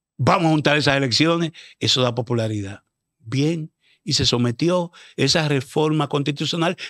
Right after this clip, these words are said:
que hoy está en el limbo. A nadie le interesa. Tú sacas a un camarógrafo con una cámara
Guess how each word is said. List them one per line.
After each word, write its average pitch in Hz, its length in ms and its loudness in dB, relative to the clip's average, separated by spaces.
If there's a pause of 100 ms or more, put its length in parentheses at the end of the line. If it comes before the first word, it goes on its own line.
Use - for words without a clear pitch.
que - 80 0
hoy 202 120 2
está 190 200 -2
en 180 120 0
el 156 180 2
limbo. 143 540 -2 (640)
A 127 180 -2
nadie 170 320 -2
le 165 80 0
interesa. 156 720 -2 (420)
Tú 151 160 2
sacas 170 440 2
a 160 40 2
un 160 160 0
camarógrafo 151 640 2
con 151 140 0
una 151 220 0
cámara 151 420 2